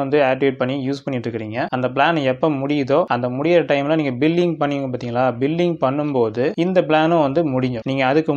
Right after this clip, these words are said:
முன்னாடியே இந்த பிளானை ரீசார்ஜ் பண்ணியிருந்தாலும் சரி, ரீசார்ஜ் பண்ணாட்டியும் சரி, அந்த பில்லிங் பிளான்ல வந்து நீங்க வந்து இந்த பிளான் ஆக்டிவேட் பண்ணி யூஸ் பண்ண முடியும். ஒருவேளை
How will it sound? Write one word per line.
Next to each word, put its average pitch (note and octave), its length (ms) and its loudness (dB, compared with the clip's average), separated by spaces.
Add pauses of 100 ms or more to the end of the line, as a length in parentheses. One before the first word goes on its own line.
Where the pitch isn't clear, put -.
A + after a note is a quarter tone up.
முன்னாடியே E3+ 460 2 (180)
இந்த D3+ 140 0 (100)
பிளானை D3 240 0 (160)
ரீசார்ஜ் D3+ 400 0
பண்ணியிருந்தாலும் C3+ 460 -2
சரி, C3 160 -2 (100)
ரீசார்ஜ் C#3 280 -2 (120)
பண்ணாட்டியும் C3 540 -2
சரி, B2+ 160 -2 (120)
அந்த A#2+ 120 -2 (100)
பில்லிங் D#3+ 400 0
பிளான்ல C#3+ 420 2
வந்து B2 200 0 (140)
நீங்க C3 220 -4
வந்து B2 140 -4 (140)
இந்த C#3 220 2
பிளான் C#3+ 260 2
ஆக்டிவேட் C3+ 400 0
பண்ணி C3+ 240 -2
யூஸ் C#3 180 -4
பண்ண B2+ 180 -2
முடியும். G#2+ 220 -8 (120)
ஒருவேளை E3+ 340 6